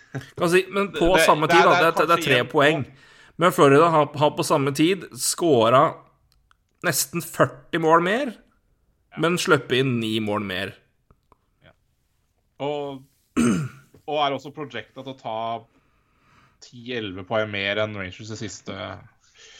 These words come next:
Speaker 2: siste halvdel, da. Så, så det er klart, det, det er en stor forskjell på, på, på, på Panthers og
Speaker 1: Mm.
Speaker 2: Rangers.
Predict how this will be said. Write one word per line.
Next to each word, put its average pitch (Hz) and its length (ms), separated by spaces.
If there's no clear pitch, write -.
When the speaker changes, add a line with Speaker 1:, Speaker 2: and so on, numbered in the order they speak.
Speaker 2:
siste 165 340
halvdel, 156 340
da. - 60
Så, 165 200
så 180 160
det 180 80
er 170 80
klart, 160 200
det, 160 180
det 165 100
er 127 240
en 135 80
stor 135 260
forskjell 117 360
på, 123 160
på, 117 200
på, 117 200
på 117 140
Panthers 104 540
og 107 380
Speaker 1:
Mm. 107 80
Speaker 2:
Rangers. 101 340